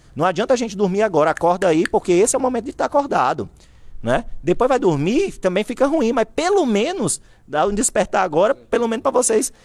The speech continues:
é, é, é, é, ter o mínimo, o mínimo do mínimo das condições pra que a gente não reclame tanto depois, e essa reclamação é culpa nossa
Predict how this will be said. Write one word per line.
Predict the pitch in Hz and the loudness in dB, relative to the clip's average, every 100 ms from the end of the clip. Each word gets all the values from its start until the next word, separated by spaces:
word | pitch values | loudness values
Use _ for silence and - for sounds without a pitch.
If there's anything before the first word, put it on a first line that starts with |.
| _ | _
é, | 147 | -4
é, | 156 156 | 0 0
é, | 151 147 - 139 | 2 2 2 0
é, | 135 | 0
ter | - 175 | 0 -2
o | 185 | 0
mínimo, | 185 196 202 240 349 403 - | 2 4 4 4 4 2 2
o | |
mínimo | 202 202 247 294 | 0 2 2 0
do | 285 | 0
mínimo | 196 180 202 | 2 0 0
das | 208 208 | -2 -4
condições | 202 190 185 151 156 - _ - | -4 -6 -6 -6 -8 -10 _ -8
pra | 165 | -6
que | 170 | -4
a | |
gente | 156 170 | -6 -8
não | 180 | -8
reclame | 160 147 156 156 | -6 -6 -6 -6
tanto | 151 | -8
depois, | 156 147 147 208 - _ | -8 -4 -2 -4 -8 _
e | 156 | -4
essa | - 165 | -2 -2
reclamação | 165 151 151 - | -6 -4 -4 -4
é | 151 | -6
culpa | 170 190 | -10 -8
nossa | 196 143 139 - - | 0 2 2 0 -6